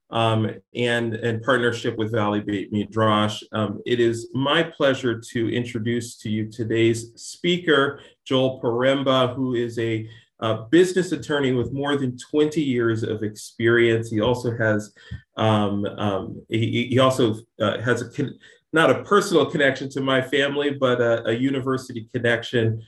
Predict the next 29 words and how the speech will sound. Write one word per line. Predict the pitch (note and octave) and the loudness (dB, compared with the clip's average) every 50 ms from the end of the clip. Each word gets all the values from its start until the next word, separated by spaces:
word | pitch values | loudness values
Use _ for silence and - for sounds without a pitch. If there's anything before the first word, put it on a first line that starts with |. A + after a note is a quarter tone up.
| _ _ _ _ - | _ _ _ _ 2
We | A#2+ A#2+ | 4 4
have | A2+ G#2+ A2+ | 4 4 4
members | A#2+ A#2+ A#2+ A#2 A#2 A2 | 4 2 2 2 0 0
of | A#2 A2 | 2 2
our | A2 A2 A2 G#2+ A2 | 4 4 2 2 0
family | - A2+ A2+ A2+ A2+ A2+ A2 A2 A2 A2 | 0 0 2 2 0 0 -2 -4 -4 -4
who | A2+ A#2+ A2+ - | -4 -4 -4 -4
are | - - G2 G#2 G#2 G#2 G2 - - - _ _ _ | -4 -4 -2 -2 0 -2 -2 -4 -10 -20 _ _ _
alumni | G#2+ A2 A2 A#2+ A#2+ A#2+ B2 A#2+ A#2 A2+ A2+ A2 A2 A2 A2 G#2+ A2 - - | -2 0 2 2 2 2 2 0 0 0 0 0 2 2 0 0 -2 -4 -6
of, | G#2+ G#2+ G#2 G#2 G#2 G#2 G#2 G#2 - _ _ _ _ _ _ _ - | -4 -4 -2 0 0 -2 -2 -4 -10 _ _ _ _ _ _ _ -4
uh, | A2 G#2+ G#2 G2+ G2 F#2 - | -2 0 0 0 0 -2 -2
uh, | - G#2 G2+ F#2+ - A2+ | -4 -4 -4 -4 -6 -4
University | A2 A#2 A2+ A2 G#2+ A2+ A2+ A2 - - A2+ G#2+ | -4 -2 -2 0 0 -2 -2 -4 -4 -4 -2 -2
of | G#2 G#2 - | -2 -2 -2
California | A#2+ G#2+ G2+ G2 - - A#2 G#2+ G#2 G#2 F#2+ F#2+ G2 | -2 0 0 0 -2 -2 0 0 2 2 2 2 0
at | G2+ G2 | 0 -2
San | - - A#2 G#2+ G#2+ G#2 G#2 | -2 -2 0 0 0 0 -2
Diego. | G2+ F#2+ G2 G#2 A2+ A#2+ A#2 A2+ A#2+ A2+ A2+ A2+ A2+ A2 A2+ - - _ _ _ _ _ | -4 -2 0 2 2 2 2 2 2 2 4 2 2 -2 -4 -8 -16 _ _ _ _ _
And | C3 C3 B2+ | -4 -4 -4
today, | - D#3 C#3 D#3 E3 F3+ F#3 F3+ E3+ D#3+ E3 D#3+ - _ _ _ _ _ | -4 -4 0 2 4 4 6 6 6 4 4 0 -6 _ _ _ _ _
um, | - C3+ C3 C3 B2+ B2+ - - | -2 0 0 2 0 -2 -4 -4
I'm, | - B2+ C3 B2 - - - - | -2 0 0 0 -2 -4 -4 0
I'm, | B2+ B2+ B2+ B2 - - - _ _ _ | 2 2 2 2 -2 -4 -12 _ _ _
I'm | - B2 A#2+ B2 A2 - | -2 0 0 0 -2 -6
personally | - - - F3+ F3 E3+ F3 - D#3 D3+ D3 C3+ B2+ C3 B2+ B2 A#2+ A#2 A#2+ - - | -6 2 4 4 4 4 0 -2 0 0 0 0 -2 -2 -2 -2 -2 -4 -6 0 0
en-, | B2 A#2+ A#2 A2 A2+ | 2 2 2 0 -2
encouraged | A#2+ A#2+ A2 A2+ - C#3+ C#3 C3+ B2+ A2+ - - - | -4 -4 -4 -4 -2 2 2 2 2 0 -4 -12 -6
to | - A#2+ | -6 -6
hear, | A2 A2+ - _ - C3 C3 B2+ B2+ B2 A#2+ A#2+ A#2+ - | -6 -6 -12 _ 0 2 2 4 4 4 2 0 -2 -12